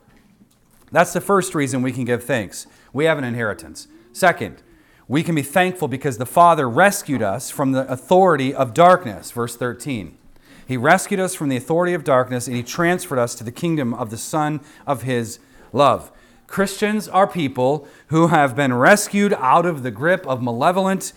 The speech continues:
spiritual bondage, and we've been transferred or transported into the kingdom of Christ. This great transportation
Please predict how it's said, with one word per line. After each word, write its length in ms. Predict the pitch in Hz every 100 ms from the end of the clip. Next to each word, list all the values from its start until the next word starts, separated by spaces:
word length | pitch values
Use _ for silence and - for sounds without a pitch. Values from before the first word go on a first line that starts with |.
| _
spiritual 680 | - - 180 185 185 180 175
bondage, 680 | 175 156 147 143 147 127 - - -
and 140 | 131
we've 160 | 151 127
been 180 | 127 123
transferred 880 | - 190 202 208 - 143 123 135 165
or 220 | 139 127
transported 1000 | - 190 220 214 - 139 123 113 127 151 _ _ _ _ _ _ _ _ _ _ -
into 340 | 214 208 214
the 120 | 185
kingdom 380 | 180 190 180 170
of 100 | 160
Christ. 580 | - 170 117 - - - _ _ _ _
This 180 | 135 127
great 320 | 156 185 185
transportation 1000 | 185 185 180 180 156 175 165 - 165 143